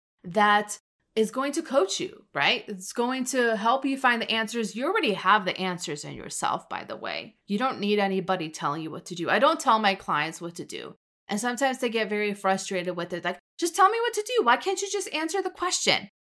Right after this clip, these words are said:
Like, "Because you know the answer. I wanna help you discover the answer." Because what happens when three months from now,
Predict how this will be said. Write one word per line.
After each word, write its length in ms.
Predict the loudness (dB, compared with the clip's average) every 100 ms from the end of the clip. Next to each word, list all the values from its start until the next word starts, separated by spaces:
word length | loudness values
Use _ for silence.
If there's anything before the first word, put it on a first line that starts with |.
| -6
Like, 160 | -4
"Because 540 | -4 4 8 8 8 0
you 100 | 2
know 160 | 4
the 260 | 4 4 2
answer. 500 | -2 -2 -6 -6 -12 -2
I 160 | 2 4
wanna 300 | 4 2 2
help 280 | 6 6 6
you 120 | 0
discover 560 | 0 -2 4 4 4
the 180 | 0 -2
answer." 320 | -2 -2 -2
Because 320 | -2 -2 -2 2
what 140 | 4
happens 580 | 8 6 6 0 -2 -6 _ _ -2
when 220 | 0 0
three 220 | 0 2
months 340 | 4 2 0
from 160 | -2 2
now, 360 | 6 8 6